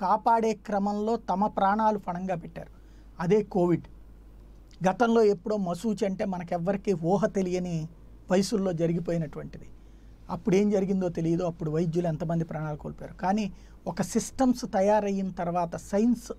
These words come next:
అద్భుతమైనటువంటి అభివృద్ధి సాధించాక, ఆ సైన్స్కి సవాల్ విసిరినటువంటి జబ్బు కరోనా. ఆ కరోనాని కట్టడి చేసేందుకోసం కోట్లాది మంది ప్రజల ప్రాణాలు పో-, కాపాడటం కోసం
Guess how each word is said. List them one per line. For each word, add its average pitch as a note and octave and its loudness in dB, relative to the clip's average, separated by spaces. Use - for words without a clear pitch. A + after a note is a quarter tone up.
అద్భుతమైనటువంటి G3+ -2
అభివృద్ధి F3+ -4
సాధించాక, E3+ -4
ఆ F#3 2
సైన్స్కి A#3+ 0
సవాల్ A#3 0
విసిరినటువంటి G3+ -4
జబ్బు E3+ 0
కరోనా. F#3 2
ఆ G3 4
కరోనాని A3+ 4
కట్టడి G#3+ -2
చేసేందుకోసం F#3+ -2
కోట్లాది G#3 2
మంది G3 0
ప్రజల F#3 0
ప్రాణాలు G3 0
పో-, F3+ -8
కాపాడటం G#3 2
కోసం F#3+ -4